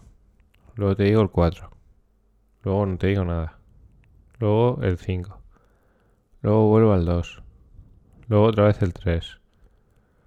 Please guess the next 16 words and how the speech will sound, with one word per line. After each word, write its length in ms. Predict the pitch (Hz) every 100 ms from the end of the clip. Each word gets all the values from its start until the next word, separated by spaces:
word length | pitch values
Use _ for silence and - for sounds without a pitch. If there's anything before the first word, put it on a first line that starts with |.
| _ _ -
Luego 160 | 107
otra 220 | 117 104
vez 120 | 107 -
el 100 | 87
uno. 340 | 90 87 82 - - _ _ _ _ _ -
¿Por 200 | 98 -
qué? 160 | 104
Porque 440 | 98 - 92 85 - _ _ _ _ _ _ _ _ _ _ _ _ -
en 200 | 104 92
cada 200 | 95 98
momento 400 | 107 107 107 113
las 180 | 104 101
personas 420 | - 92 104 104
necesitan 560 | 104 95 101 107 110 -
X 340 | - - 90 -
cosas. 480 | - 90 90 -